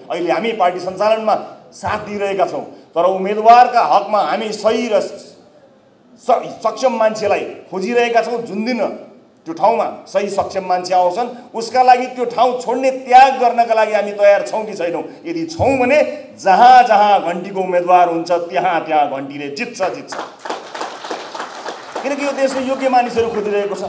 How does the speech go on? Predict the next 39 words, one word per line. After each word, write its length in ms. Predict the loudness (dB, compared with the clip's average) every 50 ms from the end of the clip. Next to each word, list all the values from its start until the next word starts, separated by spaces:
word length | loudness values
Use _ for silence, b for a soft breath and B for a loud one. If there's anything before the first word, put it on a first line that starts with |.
| -12 -12 -12
क्षमतावान 560 | -4 -2 0 0 2 2 2 2 2 0 0
मानिसहरू 320 | -2 -4 -4 -4 -6 -6 -6
खोजेको 300 | -8 -8 -8 -8 -8 -8
छ। 80 | -8 -10 -10 -10 B B
त्यो 120 | B -14 -10 -6
ठाउँ 200 | -4 -4 -4 -4
तपाईँ 200 | -6 -4 -4 -4
हामीले 240 | -4 -4 -6 -6 -8
ओगटिदियौँ 480 | -6 -6 -6 -6 -6 -6 -8 -8 -8 -8
भने 140 | -8 -10 -12 -14 -16 -14 -14
हामीलाई 240 | -12 -12 -12 -12
समस्या 360 | -14 -14 -16 -18 -16 -16 -18 -18
पर्छ। 240 | -18 -20 -20 -20 -20 -20 _ _ _ _ _ _ _ _
कतिपय 280 | -12 -12 -10 -10 -12
साथीहरू 380 | -8 -8 -8 -8 -8 -10 -10 -10
रिसाउनु 300 | -10 -8 -8 -8 -8 -8
पनि 140 | -10 -8 -8
भएको 260 | -6 -6 -6 -8 -8
छ, 80 | -8 -8 -8 B B B B B
"हामीले 280 | -12 -10 -10 -10 -10 -10
चुनावमा 420 | -10 -8 -8 -8 -8 -8 -10 -12 -14 -14
जिताउनलाई 420 | -12 -8 -8 -8 -6 -6 -6 -8 -8
यत्रो 200 | -10 -10 -10 -8
धेरै 200 | -8 -8 -8 -8 -10 -10
दुःख 140 | -10 -8 -6 -4 -4
गऱ्यौँ, 220 | -4 -4 -6 -8 B B B B
हामी 220 | -10 -8 -8 -8 -8
यस्तो 260 | -10 -10 -10 -8 -4
लाग्यौँ, 360 | 0 0 0 0 -2 -6 -10 -12 -14 -14 -12
हामीले 260 | -12 -10 -8 -6 -6 -6 -8 -10
अनेक 300 | -8 -6 -6 -6 -6 -8
किसिमको 240 | -12 -14 -6 -4 -2
हन्डर 340 | -2 -2 -2 -2 0 0 0 -2
भोग्यौँ, 240 | -4 -4 -4 -6 -6 B B B B
अहिले 200 | -6 -4 -2 -2
हामीले 300 | -2 -2 -2 -6 -8 -8
भेट्न 300 | -8 -8 -10 -12 -10 -8
पनि 200 | -8 -6 -6 -4
नपाउने, 440 | -4 -4 -2 0 0 0 0 -2 -4